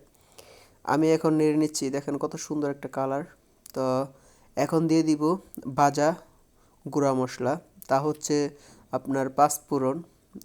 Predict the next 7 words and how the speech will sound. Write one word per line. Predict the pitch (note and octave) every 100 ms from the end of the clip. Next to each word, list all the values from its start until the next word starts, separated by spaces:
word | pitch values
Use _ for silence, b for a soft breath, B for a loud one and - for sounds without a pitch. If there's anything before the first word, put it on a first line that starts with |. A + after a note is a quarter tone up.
| -
তেলে | D3 C#3+ F3 G3 - F3
ভেজে | C#3 C3+ C#3
নিয়েছি, | C#3+ C#3 - F3 G#3+ - D3
আধা | C#3 C3+
ভাঙা | C#3+ C#3
করে | D3 D3
নিয়েছি। | D3 C#3+ -